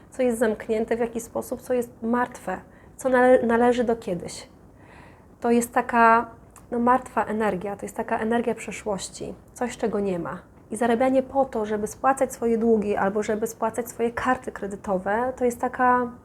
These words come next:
to jest trochę tak jak wypełnianie wewnętrznej pustki, e, czymś z zewnątrz, tak?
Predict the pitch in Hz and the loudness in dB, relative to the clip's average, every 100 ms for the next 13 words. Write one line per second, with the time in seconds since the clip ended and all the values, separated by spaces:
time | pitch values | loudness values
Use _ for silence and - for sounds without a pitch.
0 | - - - - 240 277 262 269 269 254 | -20 -20 -20 -8 0 2 2 2 2 2
1 | 240 233 226 226 220 208 202 202 202 - | 2 0 0 0 0 0 -2 -4 -6 -8
2 | 196 - 208 - - 196 202 - - - | -10 -8 -10 -12 -8 -4 -4 -6 -20 -20
3 | - - - 196 196 196 202 202 214 196 | -20 -20 -20 -10 -6 -4 -4 -4 -2 -2
4 | - - 190 208 185 185 185 196 - - | -6 -10 -6 -2 -2 -2 -8 -10 -12 -2
5 | 247 262 - | 0 0 -8